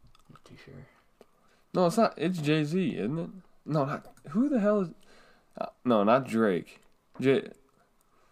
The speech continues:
Speaker 2: 'cause Kanye dropped out of college, right?
Speaker 1: Probably.
Speaker 2: And he learned from the sc-, I don't know. It was in one of the songs I remember. But, uh, yeah, I don't know. I just,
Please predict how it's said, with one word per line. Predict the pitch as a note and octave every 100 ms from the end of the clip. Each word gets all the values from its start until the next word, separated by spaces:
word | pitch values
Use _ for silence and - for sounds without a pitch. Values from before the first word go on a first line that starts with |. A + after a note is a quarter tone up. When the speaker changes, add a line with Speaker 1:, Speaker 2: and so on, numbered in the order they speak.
| _ _ _ _ _ _ _ _ -
Speaker 2:
'cause | B2+
Kanye | - F3 G#3+ F#3+
dropped | D3 C#3 C#3
out | G#2
of | -
college, | C3+ A2+ F#2 D#2+
right? | F2+ G#2 D3 - _ _ _ _ -
Speaker 1:
Probably. | - - C#3+ G2+ A#2+ - _ _ _ _ _ _ _ _ _ _ _ _
Speaker 2:
And | G#2+
he | G#2 G2+ -
learned | A2+ A#2 A2
from | A#2+ G#2
the | F#2+
sc-, | - - -
I |
don't | B2 G2+
know. | F#2+ A#2+ -
It | D#3+
was | F#3
in | G3
one | F3+ F3+
of |
the | B2+
songs | - C3 B2+ A2+
I | G2
remember. | G2 F#2+ F2 E2 - - - _ _ _ _ _ _ _ _ _ _ _ -
But, | A2+ G#2+ G2+
uh, | F#2+ D#2+ - _ -
yeah, | G2 G#2+
I | G#2
don't | G2+
know. | F#2
I | G2
just, | G#2+